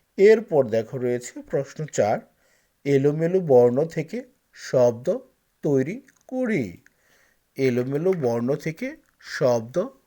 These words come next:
তৈরি করি। দেখো, প্রথমে রয়েছে র, দন্ত স আকার সা, গ। আমরা যদি সাজিয়ে লিখি, তাহলে কিন্তু বলতে পারি সাগর। এরপর দেখো রয়েছে রস্য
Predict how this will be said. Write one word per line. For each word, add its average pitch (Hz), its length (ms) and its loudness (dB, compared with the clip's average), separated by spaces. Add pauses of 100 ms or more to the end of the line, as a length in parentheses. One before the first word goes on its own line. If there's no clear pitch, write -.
(200)
তৈরি 143 300 0 (380)
করি। 208 280 0 (580)
দেখো, 190 340 2
প্রথমে 147 400 -8
রয়েছে 156 340 -6 (520)
র, 123 140 0 (640)
দন্ত 120 360 -8
স - 120 -10 (220)
আকার 127 240 -2 (140)
সা, 113 200 -6 (600)
গ। 120 120 0 (840)
আমরা 123 220 0
যদি 147 180 -4
সাজিয়ে 120 460 -6
লিখি, 127 340 -6
তাহলে 123 380 -8
কিন্তু 143 240 -12 (140)
বলতে 127 280 -4
পারি 156 180 -2 (460)
সাগর। 190 640 2 (720)
এরপর 196 360 0
দেখো 123 260 0
রয়েছে 135 340 0 (420)
রস্য 120 380 -4